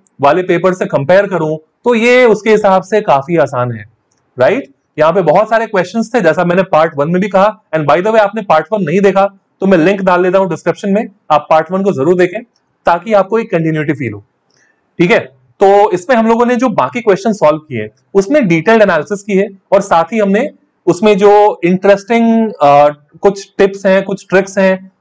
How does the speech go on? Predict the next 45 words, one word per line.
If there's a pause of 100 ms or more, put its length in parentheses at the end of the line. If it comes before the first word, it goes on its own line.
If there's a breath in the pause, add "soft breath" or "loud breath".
अगर
वो
मुझे
बीच
में
कुछ
दिमाग
में
आ
रही
थी
तो
मैं
वो
भी
साथ
साथ
में (300)
बताता
गया
हूं। (300)
और
बहुत
जगह
हम
लोगों
ने (340)
calculation
को
बहुत
ज्यादा
minimize
किया
है (300)
as
compared
to (360)
internet
पे
जो
solutions
आ
रहे
हैं, (420)
right?